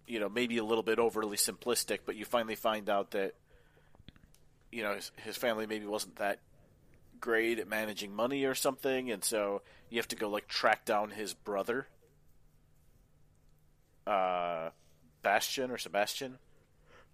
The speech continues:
And then he finally gets to him and doesn't reveal who he is, and then you have a final conversation where he's just like, "You know what? This, you know,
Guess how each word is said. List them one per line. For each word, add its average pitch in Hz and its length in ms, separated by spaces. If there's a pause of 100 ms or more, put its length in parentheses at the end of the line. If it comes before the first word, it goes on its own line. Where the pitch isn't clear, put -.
(920)
And 127 140
then 113 200
he 113 160
finally 117 520
gets - 340
to 113 200
him 101 240
and 98 260
doesn't 104 600 (540)
reveal 107 440
who 101 180
he 98 140
is, 101 260
and 98 100
then 98 80
you 98 80
have 95 100
a 95 60
final 104 280
conversation 98 640
where 98 80
he's 95 80
just 104 240
like, 98 160
"You 117 60
know 107 160
what? 101 200 (1200)
This, - 440
you 113 100
know, 92 160